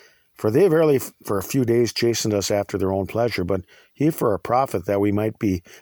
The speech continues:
partakers of his holiness. Now, no chastening for the present seemeth to be joyous, but grievous. Nevertheless, afterward it yieldeth the peaceable fruit of righteousness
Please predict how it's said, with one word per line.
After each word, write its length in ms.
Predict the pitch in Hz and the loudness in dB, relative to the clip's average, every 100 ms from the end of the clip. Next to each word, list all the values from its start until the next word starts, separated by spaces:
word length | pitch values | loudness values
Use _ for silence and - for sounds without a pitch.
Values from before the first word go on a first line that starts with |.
| - | -6
partakers 640 | 101 92 127 135 120 95 | -4 -2 -2 -2 -2 -2
of 120 | 95 | -2
his 160 | 95 - | -2 -4
holiness. 580 | - 160 139 67 - - _ _ - - _ _ | -4 -2 -4 -8 -14 -18 _ _ -20 -20 _ _
Now, 180 | 160 160 | 0 2
no 180 | 160 147 | 4 2
chastening 800 | - - 151 175 - 113 107 127 _ _ | -2 0 2 2 0 0 -2 -4 _ _
for 100 | 151 | 0
the 120 | 127 | 0
present 420 | - 107 117 117 92 | 0 0 0 -2 -2
seemeth 280 | 101 92 | -2 -2
to 80 | 87 | -2
be 120 | 85 | -4
joyous, 400 | 85 98 98 87 | -2 -2 -2 -4
but 160 | - 98 | -4 -4
grievous. 680 | 92 101 131 107 80 - - _ _ _ _ _ _ | -2 0 0 0 -2 -6 -10 _ _ _ _ _ _
Nevertheless, 920 | 107 98 101 98 127 185 226 - - | -4 0 0 0 2 2 0 -4 -6
afterward 540 | 113 107 - - 113 131 | -4 -4 -2 -2 0 0
it 100 | 123 | 0
yieldeth 500 | 104 120 160 165 - | 0 2 2 0 -2
the 120 | 113 | -6
peaceable 560 | - - 196 - 185 190 | -6 -4 -2 -2 -4 -4
fruit 260 | - 160 | -2 0
of 100 | 160 | 0
righteousness 640 | 127 123 - 107 120 113 | 0 0 -2 -4 -4 -6